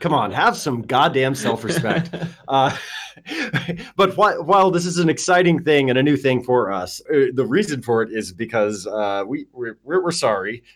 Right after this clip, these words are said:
Speaker 1: We're sorry. We promised that we would have an episode this week,
Speaker 2: Yeah.
Speaker 1: and we did not. So we felt really, really bad, and so we are coming to you in the middle of the week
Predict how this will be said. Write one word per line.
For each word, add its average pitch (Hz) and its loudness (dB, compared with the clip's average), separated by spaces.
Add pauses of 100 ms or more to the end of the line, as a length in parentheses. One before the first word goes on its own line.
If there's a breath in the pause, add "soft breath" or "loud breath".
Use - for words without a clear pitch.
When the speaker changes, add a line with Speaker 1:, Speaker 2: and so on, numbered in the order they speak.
(100)
Speaker 1:
We're 147 -6
sorry. 113 0 (240)
We 143 -2
promised 147 0
that 120 -6
we 147 -2
would 131 0
have 139 -2
an 127 -8
episode 113 -4
this 95 -14
week, 92 -18 (180 loud breath)
Speaker 2:
Yeah. 117 -8
Speaker 1:
and 139 0
we 123 2
did 131 0
not. 143 2 (200 soft breath)
So 143 -2
we 135 0
felt 120 -2
really, 143 4
really 127 4
bad, 117 2
and 110 -8
so 113 0
we 113 0
are 107 0
coming 127 -2
to 120 -6
you 110 -2
in 104 -6
the 113 -4
middle 139 0
of 120 -4
the 120 -4
week 120 -4